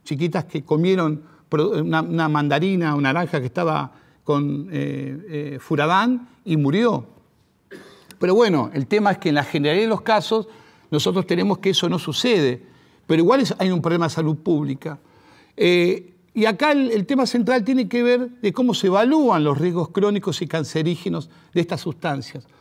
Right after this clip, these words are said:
Hubo un debate científico muy interesante en los últimos años, de, eh, en el cual muchos científicos sostenían que los,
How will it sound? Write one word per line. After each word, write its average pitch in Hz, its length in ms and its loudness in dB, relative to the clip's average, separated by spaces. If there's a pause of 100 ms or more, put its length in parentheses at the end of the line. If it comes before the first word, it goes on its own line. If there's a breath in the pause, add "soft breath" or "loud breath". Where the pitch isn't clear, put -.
(160 soft breath)
Hubo 262 160 2
un 254 100 2
debate 247 260 2
científico 208 640 -2
muy 233 160 2
interesante 190 580 0
en 170 60 0
los 147 160 -2
últimos 160 420 -2
años, 175 380 -4 (640 soft breath)
de, 185 400 0 (120)
eh, 170 380 -2 (120)
en 170 140 0
el 170 80 -2
cual 226 400 0 (160)
muchos 196 280 0
científicos 185 500 -2
sostenían 202 520 -2
que 165 120 -2
los, 143 240 -2